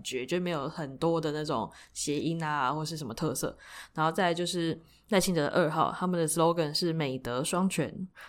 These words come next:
稳健向前”。我觉得民进党真的是一个热爱谐音跟就是这种押韵的 slogan，所以其实就虽然是押得很漂亮，但其实也不太有亮点，尤其是它是用“双全”来代表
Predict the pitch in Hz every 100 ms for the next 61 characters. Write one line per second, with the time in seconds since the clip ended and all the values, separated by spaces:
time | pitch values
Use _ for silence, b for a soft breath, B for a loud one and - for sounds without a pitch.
0 | B - 160 - - 175 156 190 127 -
1 | 127 151 202 214 185 180 147 165 165 170
2 | 151 143 190 170 - 160 151 - 135 135
3 | 156 165 160 165 160 165 165 165 160 135
4 | 92 156 147 147 170 143 127 123 - 135
5 | 135 - - 202 190 185 165 165 B B
6 | B - 254 269 196 220 190 170 151 156
7 | 160 160 165 190 160 143 120 151 185 147
8 | 165 143 - 85 139 165 180 185 175 175
9 | 165 - 175 196 - 139 95 151 165 -